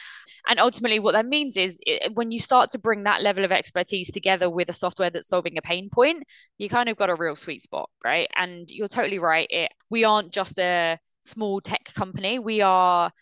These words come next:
a-, absolutely an ele-, we are a tech arm of Schneider, and we come with the might that comes with, you know, the experience and the skill sets that they have. So a lot of,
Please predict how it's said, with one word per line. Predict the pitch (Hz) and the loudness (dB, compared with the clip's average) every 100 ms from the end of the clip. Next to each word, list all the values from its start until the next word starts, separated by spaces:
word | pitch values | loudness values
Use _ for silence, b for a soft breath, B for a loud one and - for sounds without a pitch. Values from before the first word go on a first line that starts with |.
| _ _ - | _ _ -4
a-, | 202 - | -2 0
absolutely | 240 - 214 226 190 202 190 - | -2 -2 -6 -6 -4 -4 -4 -8
an | 180 | -6
ele-, | 190 214 190 - 175 | -4 -4 -4 -4 -4
we | 202 | -2
are | 196 175 | -2 -2
a | |
tech | 175 - - - | -4 -6 -4 0
arm | 190 180 269 370 _ _ - | 2 2 -2 -6 _ _ -2
of | 180 | -2
Schneider, | - - 202 214 247 370 - b b - | -2 -4 0 0 0 -2 -6 b b -2
and | 196 185 | -2 -2
we | 202 | -4
come | - 202 190 | 0 -2 -2
with | 180 170 - | -4 -6 -6
the | 180 | -4
might | 180 175 - | 0 0 0
that | - | -8
comes | - 175 170 151 | -6 -6 -6 -6
with, | 165 156 - _ | -4 -4 -6 _
you | 165 | -10
know, | 156 151 - | -10 -10 -12
the | 165 156 151 - | -10 -8 -10 -10
experience | - - 214 190 170 156 156 - - - | -12 -2 0 2 0 -4 -8 -10 -6 -2
and | 147 147 147 - - | -2 -4 -16 -18 -12
the | |
skill | 156 - 156 | -10 -6 -6
sets | - - - | -8 -10 -8
that | 139 | -6
they | 143 | -4
have. | 147 151 139 | 0 0 0
So | - 180 170 B B - | 0 0 -2 B B -2
a | |
lot | 214 214 | 2 4
of, | 202 190 | 4 2